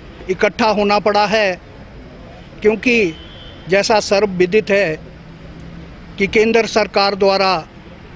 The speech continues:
कृषि जो विधेय-, विधेयक बिल पास किया गया है, उसमें जैसा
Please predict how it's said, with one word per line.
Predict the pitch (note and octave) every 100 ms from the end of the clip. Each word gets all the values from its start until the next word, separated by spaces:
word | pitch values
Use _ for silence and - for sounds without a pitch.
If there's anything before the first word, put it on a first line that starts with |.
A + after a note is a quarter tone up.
| - -
कृषि | G3 G3+ - A#3
जो | G3+ G3+
विधेय-, | F3+ F#3+ F#3 G#3 G#3 -
विधेयक | E3 F3 F3+ G3+ G3+
बिल | F#3 F#3+ F3
पास | F#3+ F#3 - - - -
किया | F#3 F3+
गया | F#3+ G#3+
है, | A3 A3+ G#3+ - - - - - - - - - - - - G#3
उसमें | A#3+ - B3 B3+ A3 F#3 - - - - - - - - - - - - - - - - - - - D3
जैसा | G3+ A3 B3+ A3+ G3